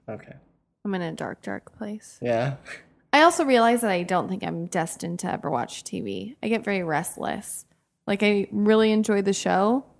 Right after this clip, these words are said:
Speaker 2: but I'm still, I'm like, "I can't be sitting still this long.
Speaker 1: Yeah.
Speaker 2: I should be doing something."
Speaker 1: Check my Instagram feed.
Speaker 2: But right now, I, uh,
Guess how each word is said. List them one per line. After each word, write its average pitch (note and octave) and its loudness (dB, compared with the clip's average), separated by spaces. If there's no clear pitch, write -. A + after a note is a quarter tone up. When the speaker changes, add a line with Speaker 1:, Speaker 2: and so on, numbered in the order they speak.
Speaker 2:
but G#3 0
I'm E3 0
still, - -2
I'm D#2 -4
like, - -8
"I D4+ -6
can't D4 -4
be D#3+ -6
sitting - -8
still - -8
this G3+ -6
long. C4 -2
Speaker 1:
Yeah. A#2 -4
Speaker 2:
I D#4+ -6
should - -18
be E4+ -4
doing E4+ -2
something." A3 -8
Speaker 1:
Check F#3+ -2
my F#3 -4
Instagram B2 -6
feed. A2+ -12
Speaker 2:
But G3+ 0
right G3 0
now, G3 2
I, F3+ -4
uh, - -4